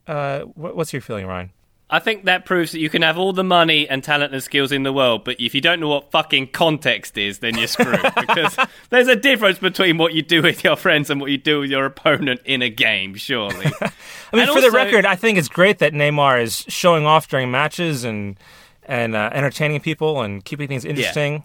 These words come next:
Speaker 1: during his very boring stay in, in France, dom-, <laughs>
Speaker 2: He's
Speaker 1: dominating
Speaker 2: cli-,
Speaker 1: all
Speaker 2: I, I'm,
Speaker 1: comers.
Speaker 2: I'm amazed at how quickly he's become bored with Ligue one. I thought it would happen at some point,
Speaker 1: Yeah.
Speaker 2: but he's just, it's almost like he's played a couple of games and gone, "Right, yeah, I've, I've completed this level of this game. I need to move up to the next one. Bored.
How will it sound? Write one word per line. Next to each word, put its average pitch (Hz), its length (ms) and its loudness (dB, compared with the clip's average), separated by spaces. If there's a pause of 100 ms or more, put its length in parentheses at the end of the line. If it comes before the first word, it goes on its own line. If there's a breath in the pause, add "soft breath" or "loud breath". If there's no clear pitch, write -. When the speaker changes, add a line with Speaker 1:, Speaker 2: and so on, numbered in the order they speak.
(120)
Speaker 1:
during 123 240 -2
his 113 260 -6
very 123 380 -4
boring 120 400 -4
stay 120 340 -2
in, 107 220 -8
in 113 180 -10
France, 120 480 -6
dom-, 117 340 -2 (100)
<laughs> 202 100 -4
Speaker 2:
He's 165 160 -2
Speaker 1:
dominating 165 400 2
Speaker 2:
cli-, 165 80 -2
Speaker 1:
all 139 60 6
Speaker 2:
I, 143 80 4
I'm, 220 40 -2 (180)
Speaker 1:
comers. 143 200 2
Speaker 2:
I'm 233 100 4
amazed 226 460 2
at 190 160 2 (160)
how 180 220 2
quickly 165 600 0
he's 120 180 -4
become 123 340 0
bored 131 280 0
with 101 140 -12
Ligue 101 180 -6
one. 101 160 -4
I 117 60 0
thought 208 180 0
it 175 80 -2
would 151 120 -6
happen 117 420 -2
at 110 200 -12
some 135 240 -2
point, 120 220 -2
Speaker 1:
Yeah. 113 120 4
Speaker 2:
but 135 80 -4
he's 190 120 -2
just, - 220 -2 (240 loud breath)
it's 190 140 -2
almost 202 420 4
like 151 140 2
he's 143 120 -10
played 147 220 2
a - 20 -2
couple 147 240 -2
of 135 60 -4
games 131 260 0
and 127 60 -12
gone, 131 160 -2
"Right, 135 240 4
yeah, 127 120 -6 (300 loud breath)
I've, 147 160 4
I've 143 140 2
completed 143 420 0
this - 140 -10
level 113 280 0
of 104 80 -6
this 104 140 -4
game. 113 320 0
I 120 60 -2
need 120 160 -2
to 123 80 -8
move 120 160 0
up 117 120 -2
to 120 60 -6
the 113 80 -4
next 113 240 -6
one. 104 160 -4
Bored. 117 400 0